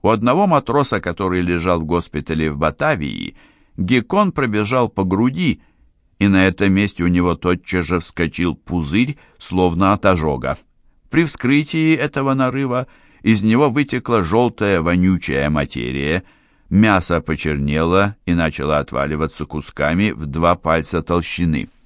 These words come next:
"Ящерица эта, — говорит Бонциус, — имеет столь острые крепкие зубы, что оставляет ими следы на стали.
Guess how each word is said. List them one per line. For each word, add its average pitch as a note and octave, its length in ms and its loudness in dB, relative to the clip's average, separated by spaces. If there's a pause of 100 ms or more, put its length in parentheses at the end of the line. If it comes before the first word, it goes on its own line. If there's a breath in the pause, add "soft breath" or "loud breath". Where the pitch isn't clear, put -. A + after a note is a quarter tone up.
(880)
"Ящерица G2+ 920 0
эта, — A2+ 400 0 (640 soft breath)
говорит G#2+ 400 4
Бонциус, — G2 680 0 (600 soft breath)
имеет D#3+ 600 4
столь C3 360 2
острые A#2 600 2
крепкие F#2 680 0
зубы, E3+ 460 0 (340)
что - 220 2
оставляет G#2+ 760 2
ими G#2+ 380 4
следы F#2+ 580 2
на F#2+ 220 2
стали. E2+ 720 0